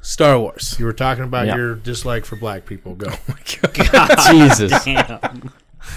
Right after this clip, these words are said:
Speaker 2: Joking.
Speaker 1: That's gonna make it.
Speaker 2: Yeah,
Speaker 1: That's
Speaker 2: shit.
Speaker 1: funny.
Speaker 2: Joking. Jokes aside.
Speaker 1: <laughs>
Speaker 2: All jokes
Speaker 1: Okay,
Speaker 2: aside.
Speaker 1: uh, Star Wars.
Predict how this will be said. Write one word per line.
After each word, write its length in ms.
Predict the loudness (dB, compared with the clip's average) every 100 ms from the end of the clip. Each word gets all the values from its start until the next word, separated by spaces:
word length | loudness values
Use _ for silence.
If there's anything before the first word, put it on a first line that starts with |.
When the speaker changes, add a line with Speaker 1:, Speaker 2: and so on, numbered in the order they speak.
| -14 -12 -12 -12 -14 -12 -2
Speaker 2:
Joking. 580 | 4 6 6 0 0 4
Speaker 1:
That's 240 | 4 6
gonna 180 | 4 2
make 240 | 0 -2 -4
it. 180 | -8 -10 _
Speaker 2:
Yeah, 400 | -16 -14 -14 -8
Speaker 1:
That's 240 | 0 0 0
Speaker 2:
shit. 80 |
Speaker 1:
funny. 420 | -2 -2 -2 -6 -4
Speaker 2:
Joking. 600 | 4 6 6 2 -2 -4 -6
Jokes 300 | -2 -2 4
aside. 520 | 6 6 4 2 2
Speaker 1:
<laughs> 0 |
Speaker 2:
All 160 | 4 2
jokes 300 | 2 2 2
Speaker 1:
Okay, 220 | 2 2
Speaker 2:
aside. 160 | 0
Speaker 1:
uh, 500 | 2 4 4 4 2 -2 -8
Star 300 | 2 6 6
Wars. 500 | 2 -4 -10 -12